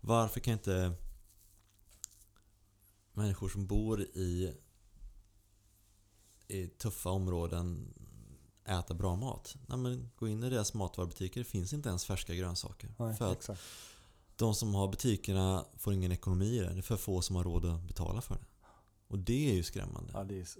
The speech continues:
Speaker 2: det är sinnessjukt.
Speaker 1: Mm. Har du funderat på något ämne idag, Micke?
Speaker 2: Nej, men det var,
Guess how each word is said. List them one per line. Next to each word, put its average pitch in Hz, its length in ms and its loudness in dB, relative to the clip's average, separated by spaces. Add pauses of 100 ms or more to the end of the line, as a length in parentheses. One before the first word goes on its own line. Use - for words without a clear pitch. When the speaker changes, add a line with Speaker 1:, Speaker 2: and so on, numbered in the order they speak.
(120)
Speaker 2:
det - 100 -18
är - 20 -10
sinnessjukt. 95 580 -8 (160)
Speaker 1:
Mm. 87 220 -2 (2000)
Har - 360 -2
du 117 120 4
funderat 139 480 2
på - 60 0
något - 340 -4
ämne 117 360 4
idag, 170 200 2
Micke? - 180 -4 (480)
Speaker 2:
Nej, 202 420 6
men 214 140 0
det 208 80 4
var, 226 160 0